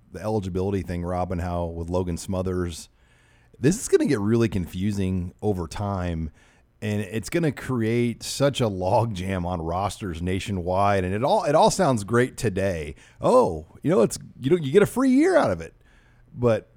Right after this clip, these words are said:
there's gonna be a playing time price to pay long term,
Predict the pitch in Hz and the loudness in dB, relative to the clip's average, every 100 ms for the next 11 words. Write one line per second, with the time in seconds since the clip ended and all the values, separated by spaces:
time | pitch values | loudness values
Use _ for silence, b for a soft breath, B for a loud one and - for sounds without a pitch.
0 | - 131 143 120 151 180 147 135 123 95 | -2 4 4 6 6 8 6 4 4 0
1 | 127 135 147 123 120 117 - 120 113 - | 0 2 2 2 2 2 0 0 0 0
2 | 104 - 117 110 104 101 98 107 107 104 | -4 -2 0 2 0 -2 -2 0 2 0
3 | - 113 117 101 95 90 | -2 0 2 2 0 -2